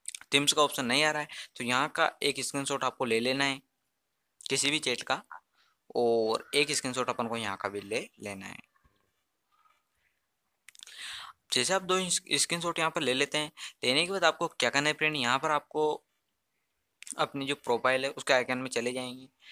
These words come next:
थ्री डॉट पे क्लिक करेंगे और सेटिंग में चले जाएंगे।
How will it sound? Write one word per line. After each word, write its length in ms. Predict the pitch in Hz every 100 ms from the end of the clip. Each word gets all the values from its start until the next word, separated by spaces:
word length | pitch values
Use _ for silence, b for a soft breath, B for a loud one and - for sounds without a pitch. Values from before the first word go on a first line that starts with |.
| B _
थ्री 120 | -
डॉट 200 | 139 127
पे 120 | 123 127
क्लिक 260 | 123 123
करेंगे 260 | - 127 131
और 120 | 131
सेटिंग 440 | - - 120 113 113
में 80 | 175
चले 320 | - 107 107
जाएंगे। 400 | 98 98 98 98